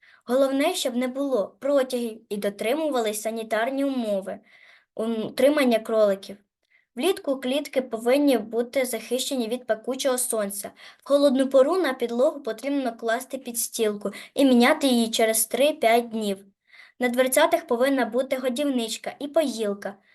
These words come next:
Правильне і повноцінне харчування для кроликів дуже важливе, адже воно надає їм сили, вони дають більш рушливі, життєрадісні і, як наслідок, краще набирають вагу,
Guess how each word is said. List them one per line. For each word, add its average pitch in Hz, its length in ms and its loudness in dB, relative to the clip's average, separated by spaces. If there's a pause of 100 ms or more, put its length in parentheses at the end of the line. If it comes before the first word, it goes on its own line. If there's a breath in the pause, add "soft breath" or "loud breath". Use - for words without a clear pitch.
(320 soft breath)
Правильне 240 540 2
і 226 100 -2
повноцінне 220 540 -4
харчування 226 600 0
для 233 140 -4
кроликів 202 520 -4 (100)
дуже 220 400 0
важливе, 226 580 0 (460 loud breath)
адже 226 240 0
воно 247 280 0
надає 240 420 -2
їм 226 160 -6
сили, 240 500 -4 (180)
вони 240 500 -2 (440 loud breath)
дають 254 420 -2
більш 269 420 -4
рушливі, 247 760 -2 (200)
життєрадісні 220 920 -2 (180)
і, 240 100 0
як 240 200 2
наслідок, 262 600 0
краще 262 400 -2
набирають 226 640 -2
вагу, 214 460 -4